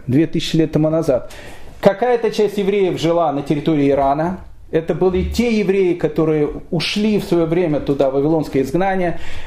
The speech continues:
Огромное количество евреев, которые бегут с Римской империи,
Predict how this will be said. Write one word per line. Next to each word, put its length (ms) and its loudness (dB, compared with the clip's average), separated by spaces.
Огромное 500 2
количество 340 0
евреев, 400 0
которые 380 -2
бегут 500 0
с 60 -8
Римской 420 -2
империи, 520 0